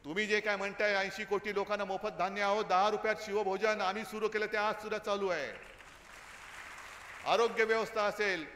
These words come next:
नोकऱ्या असतील, शिक्षण असेल, या सगळ्याची जबाबदारी घेऊन, जसं बळवंतराव तुम्ही affidavit केलं ना, तसं मी सांगतो की मोदी guarantee आणि उद्धव ठाकरेचं वचन निवडा, तुम्हाला काय निवडायचं ते.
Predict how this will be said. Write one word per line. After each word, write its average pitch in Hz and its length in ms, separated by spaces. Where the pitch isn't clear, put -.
नोकऱ्या 220 380
असतील, 190 680
शिक्षण 233 360
असेल, 208 400
या 160 120
सगळ्याची 202 520
जबाबदारी 202 520
घेऊन, 185 500
जसं 170 640
बळवंतराव 202 440
तुम्ही 202 260
affidavit 208 540
केलं 226 220
ना, 226 140
तसं 170 180
मी 214 120
सांगतो 202 380
की 202 140
मोदी 190 280
guarantee 202 420
आणि 202 120
उद्धव 196 240
ठाकरेचं 196 460
वचन 190 280
निवडा, 185 260
तुम्हाला 190 280
काय 180 140
निवडायचं 165 460
ते. 117 200